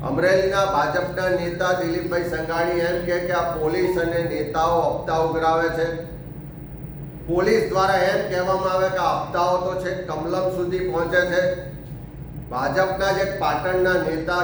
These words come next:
કે સી પટેલ દ્વારા જાહેર ફંક્શનમાં કહેવામાં આવ્યું કે પોલીસ લોકો પાસેથી પૈસા પડાવે છે, ભ્રષ્ટાચાર કરે છે. એટલે ભાજપના નેતાઓ જ આજે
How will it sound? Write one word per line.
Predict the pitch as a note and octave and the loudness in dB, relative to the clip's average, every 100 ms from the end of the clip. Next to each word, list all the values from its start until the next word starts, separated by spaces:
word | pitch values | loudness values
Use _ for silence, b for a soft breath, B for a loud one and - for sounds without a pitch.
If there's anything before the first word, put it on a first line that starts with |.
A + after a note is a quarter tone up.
| E3+ | -2
કે | E3 D#3+ | -4 -6
સી | F#3 E3+ | -6 -6
પટેલ | D3 F3+ F3+ | -2 0 0
દ્વારા | F3 E3 E3+ F3 F3 C#3 | 0 0 2 2 0 -4
જાહેર | C3+ A#2+ B2+ G3+ - | -4 -4 0 0 0
ફંક્શનમાં | F3 F3 F3 F3+ F3 F3 E3+ | 0 0 0 0 2 0 -2
કહેવામાં | D#3 D#3 D3+ C#3+ | -2 -2 0 2
આવ્યું | F3 F3 - - - - - - - - | 2 2 0 -6 -10 -12 -12 -12 -10 -8
કે | F3+ F#3 F3+ - | -4 -4 -6 -6
પોલીસ | E3+ F#3 A3+ - - C#3 | -2 2 0 0 -4 0
લોકો | D#3+ E3 G3+ G3 | 0 0 2 2
પાસેથી | D3+ D#3 D#3 F3+ F#3 - C#3+ | 2 -2 -4 -4 -4 -6 -4
પૈસા | D#3+ D#3 E3+ F3+ F3 | -4 -2 2 2 2
પડાવે | D#3+ D#3 D#3+ D#3+ | 0 0 0 0
છે, | - - | -2 -2
ભ્રષ્ટાચાર | C#3+ C#3+ D#3 C#3+ C#3+ C3 B2+ | -2 -2 0 2 2 0 -2
કરે | B2 A#2 | -4 -6
છે. | A2+ - - - - - - - | -8 -10 -12 -12 -12 -12 -12 -10
એટલે | - E3 F3 - | -8 -2 0 2
ભાજપના | C#3+ C#3+ F3 F#3 F#3 G#3+ G#3+ | 2 2 2 0 0 0 2
નેતાઓ | F3+ F3+ F#3 F#3+ G3+ | 2 2 2 4 4
જ | G#3 | 4
આજે | F#3+ F#3 | 4 2